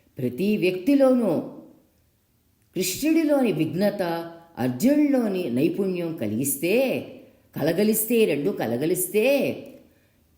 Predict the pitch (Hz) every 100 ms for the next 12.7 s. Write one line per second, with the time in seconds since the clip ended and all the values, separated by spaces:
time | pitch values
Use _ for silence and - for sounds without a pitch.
0 | - 117 147 190 202 208 208 214 262 180
1 | 147 180 180 151 147 214 214 214 240 302
2 | - - - - 180 175 302 330 330 311
3 | 277 147 139 214 - 131 - - - _
4 | _ _ _ - 120 113 202 277 294 294
5 | 285 226 127 135 170 240 226 196 127 -
6 | - 135 135 185 302 320 285 254 135 147
7 | 208 233 214 - 160 156 156 - - 131
8 | 117 185 233 214 170 190 185 190 180 -
9 | 131 139 - - 165 151 139 143 143 180
10 | - 160 156 147 139 135 127 - - 139
11 | 123 131 135 156 196 220 185 160 143 127
12 | 117 107 - 143 110 -